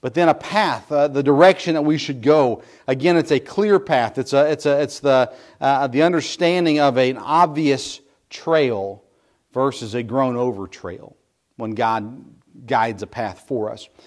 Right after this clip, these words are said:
In verse number one hundred and six, it says,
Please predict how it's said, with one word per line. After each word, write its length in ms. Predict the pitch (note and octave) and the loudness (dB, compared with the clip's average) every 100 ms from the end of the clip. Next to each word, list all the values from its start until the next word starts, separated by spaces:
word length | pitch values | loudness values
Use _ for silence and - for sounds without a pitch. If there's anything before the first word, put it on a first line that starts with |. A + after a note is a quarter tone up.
| - - - | -20 -20 -10
In 80 | C#3 | 0
verse 260 | D3+ D3+ D#3+ | 4 4 2
number 320 | D3+ C3+ C3+ | 2 2 0
one 220 | C#3+ D3+ | 0 0
hundred 280 | D3 C#3 B2+ | 0 -2 -4
and 100 | A2+ | -8
six, 400 | - D#3+ C#3+ - | -2 -2 -2 -6
it 80 | A2 | -10
says, 340 | - D3 C3 | -4 -2 -2